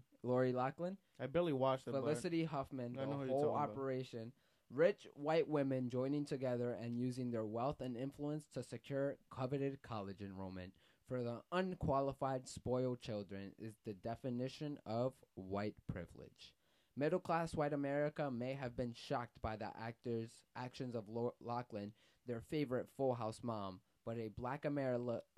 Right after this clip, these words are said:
Speaker 1: black America looked at Hoffman, who portrayed a crooked, racist attorney in the biopic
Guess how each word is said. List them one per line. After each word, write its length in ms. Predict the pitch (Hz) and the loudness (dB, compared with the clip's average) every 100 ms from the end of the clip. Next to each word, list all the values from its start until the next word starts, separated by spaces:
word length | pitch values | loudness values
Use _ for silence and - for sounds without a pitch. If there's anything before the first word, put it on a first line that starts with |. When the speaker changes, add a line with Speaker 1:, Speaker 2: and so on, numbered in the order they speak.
| 107 | -6
Speaker 1:
black 220 | 127 143 | -6 -2
America 380 | 135 120 110 110 | 0 0 0 -2
looked 260 | 101 107 - | -4 -4 -4
at 120 | 98 | -6
Hoffman, 420 | 113 107 107 98 104 | -4 -6 -6 -8 -10
who 60 | |
portrayed 380 | - - - 113 | -14 -10 -6 -4
a 80 | 98 - | -4 -8
crooked, 500 | - 143 - 160 156 _ _ 110 | -4 -4 -2 -4 -4 _ _ -6
racist 440 | 123 135 - 135 | -4 -4 -8 -10
attorney 600 | 107 - 117 110 95 90 - | -12 -6 -6 -4 -6 -10 -10
in 140 | 104 | -8
the 100 | 95 | -8
biopic 580 | 87 98 95 90 - | -6 -4 -4 -4 -6